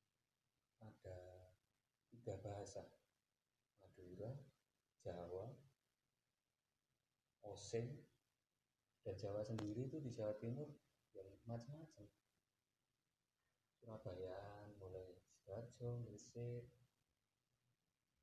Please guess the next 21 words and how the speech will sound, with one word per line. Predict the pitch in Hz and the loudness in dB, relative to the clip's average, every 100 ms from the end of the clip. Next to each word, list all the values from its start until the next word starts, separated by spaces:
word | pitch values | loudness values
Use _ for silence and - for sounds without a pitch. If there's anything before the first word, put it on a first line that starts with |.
| _ _ _ _ | _ _ _ _
Surabaya | 113 107 104 92 92 92 101 113 113 113 | -6 -4 -2 -4 -4 -2 2 2 2 0
itu | 127 131 135 - - - _ 92 | -2 -4 -4 -8 -14 -20 _ -12
ya | 90 | -10
khasnya | - 95 110 110 | -8 -6 -2 -2
ya, | 101 92 - - _ _ - | -2 -4 -8 -18 _ _ -10
gak | 92 - | -8 -6
kasar | 92 - 95 90 92 | -8 -2 -2 -2 -6
gitu | - 92 90 87 - _ _ _ _ | -8 -6 -6 -8 -16 _ _ _ _
obatnya. | - - 87 - 92 90 87 - _ _ _ _ _ _ _ _ _ _ - | -16 -10 -10 -8 -8 -8 -12 -18 _ _ _ _ _ _ _ _ _ _ -18
Kayak | 98 90 | -12 -10
misalkan, | 92 - 90 95 104 101 98 - _ _ _ _ _ _ _ _ _ - | -10 -8 -10 -8 -8 -10 -12 -18 _ _ _ _ _ _ _ _ _ -18
"Iki | 117 | -4
nggo | 127 101 | -2 0
nang | 110 127 139 | 2 2 0
ta, | 113 107 | 0 0
Rek? | 107 113 117 - - _ _ _ _ _ _ _ _ _ 113 | -2 -2 -4 -8 -20 _ _ _ _ _ _ _ _ _ -6
Iki | 113 | 0
punya | 117 113 110 110 113 | 2 2 2 -2 -4
kamu." | 110 107 107 - - _ _ _ _ _ _ _ _ - | -4 -4 -4 -8 -16 _ _ _ _ _ _ _ _ -6
Tuh, | 95 95 98 | -2 0 -2
gitu. | - - - - | -6 -12 -14 -16